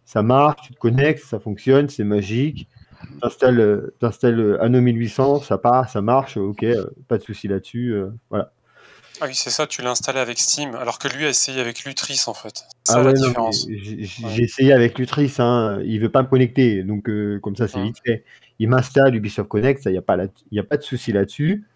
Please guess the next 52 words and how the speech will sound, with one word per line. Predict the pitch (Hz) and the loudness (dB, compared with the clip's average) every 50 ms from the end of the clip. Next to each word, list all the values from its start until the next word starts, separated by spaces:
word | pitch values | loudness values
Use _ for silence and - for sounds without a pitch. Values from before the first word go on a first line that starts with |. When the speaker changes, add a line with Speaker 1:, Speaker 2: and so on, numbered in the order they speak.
| _ _ _ _ _ _ - | _ _ _ _ _ _ -8
Speaker 1:
mais | 104 101 101 107 113 123 135 190 - _ _ _ _ _ _ _ _ _ - - - - _ - | -4 -2 0 2 4 2 2 0 -4 _ _ _ _ _ _ _ _ _ -20 -20 -20 -20 _ -4
quand | - 123 | -2 -2
je | 113 - 117 | 0 0 4
vais, | 117 135 147 147 147 143 139 131 123 113 - | 6 8 10 10 10 10 10 8 6 4 2
quand | - 123 110 | 0 0 2
je | 101 120 | 4 4
lance | 123 131 143 143 131 131 | 4 6 4 4 2 2
Ubisoft | 120 107 110 107 - 127 120 117 - - 113 | -2 -4 -6 -2 0 0 0 0 -2 -6 -6
Connect | - - 120 127 135 135 127 127 - - - - _ - | -2 0 2 4 4 4 2 0 -4 -14 -20 -20 _ -12
et | - 120 | -12 -10
que | - - 117 104 | -6 -4 -4 -2
j'essaye | 101 101 - 117 110 - - 139 131 | -4 -4 -4 -4 0 2 4 4 4
de | 117 | 4
me | 113 107 | 0 -4
connecter, | - - 101 104 117 - 156 160 | -4 -4 -4 -4 -4 -2 0 0
il | |
me | 165 143 127 | 2 2 0
dit : « | 120 131 151 | 0 0 0
Non, | 143 143 143 | 2 2 4
il | 139 | 4
y | 120 | 4
a | 120 | 4
pas | 139 139 | 2 2
de | 139 | 2
serveur. | - 143 127 113 110 107 107 - _ _ _ _ _ _ _ _ _ _ _ _ _ _ _ _ - | 2 2 2 2 0 -2 -2 -6 _ _ _ _ _ _ _ _ _ _ _ _ _ _ _ _ -6
Pas | 139 | -4
de | 127 | 0
connexion | - 139 135 127 131 135 | 0 2 2 2 2 0
au | 120 | 2
serveur, | - 117 110 113 127 143 139 | 2 4 4 4 4 2 2
donc, | 117 107 - | -2 -4 -4
euh, | 101 98 101 98 92 92 107 | -2 -2 -2 -4 -4 -8 -10
je | - | -8
peux | - 123 | -6 -2
pas | - 123 120 | 0 0 0
te | 117 120 123 | 0 -2 -4
connecter. » | 117 - 123 113 113 - - 104 | -2 0 -2 -2 -2 -4 -6 -8
Speaker 2:
D'accord. | 101 - 101 104 _ _ _ _ _ _ _ - 107 | -8 -10 -14 -20 _ _ _ _ _ _ _ -8 -6
Speaker 1:
Donc, | 117 104 - | -6 -4 -2
euh, | 120 107 | -2 0
voilà, | 101 101 98 95 95 95 | 0 0 0 0 -2 -4
bon, | 95 95 95 | -4 -8 -12
bah, | 98 98 101 101 101 | -8 -4 -4 -4 -2
j'ai | 98 104 | -4 -4
fait : « | 98 - 107 | -4 -4 -4
Bon, | 98 107 110 | -4 -4 -4
bah, | 107 101 95 | -4 -4 -4
laisse | 90 95 - - | -6 -8 -10 -8
tomber, | 98 98 98 113 110 | -6 -4 -2 -2 -4
c'est | - - 104 | -4 -6 -6
bon, | 90 101 107 113 110 101 | -6 -4 -4 -2 -2 -2
hein, | 95 98 87 | -2 -4 -6